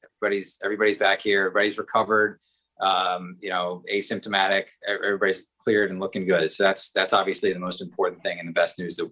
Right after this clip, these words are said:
that we could get. Um, but yeah, you're right. It, we knew coming into camp that just because of the testing protocols,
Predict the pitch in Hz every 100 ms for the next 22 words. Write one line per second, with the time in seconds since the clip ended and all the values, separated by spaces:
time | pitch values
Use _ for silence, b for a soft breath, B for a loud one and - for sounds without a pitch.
0 | - 90 87 87 - 101 85 - B B
1 | B - 101 101 196 - B B 139 147
2 | 147 123 143 127 101 135 135 135 - 143
3 | - - B B _ _ _ _ _ 117
4 | 147 190 170 165 151 139 131 123 107 -
5 | 104 101 - - 104 98 95 92 _ _
6 | _ _ - 135 135 - 117 - 127 131
7 | 120 110 110 - 117 - 107 110 104 101
8 | 101 95 92 92